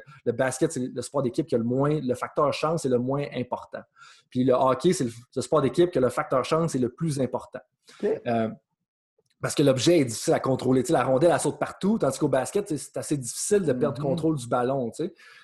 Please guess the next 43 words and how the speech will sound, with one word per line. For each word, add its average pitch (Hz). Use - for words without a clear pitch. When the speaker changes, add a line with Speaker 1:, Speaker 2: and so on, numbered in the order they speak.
Speaker 2:
Mm-hmm. 117
Speaker 1:
Euh, 120
ben, 139
ça -
serait 165
justement, 180
tu -
sais, 170
ça -
serait -
juste 202
une 226
question 180
de 180
l'entraîneur-chef 139
de 147
mettre 147
le 135
meilleur 151
alignement 131
sur 131
le 113
terrain, 113
tu 139
sais. 185
Euh, 151
pas 170
l'entraîneur-chef, 143
le 131
directeur, 135
euh, 62
directeur 143
général 135
de 131
mettre 123
Speaker 2:
Mm-hmm. 120
Speaker 1:
le 160
meilleur 170
alignement, 120
mais 123
c'est -
pas 156
ça. -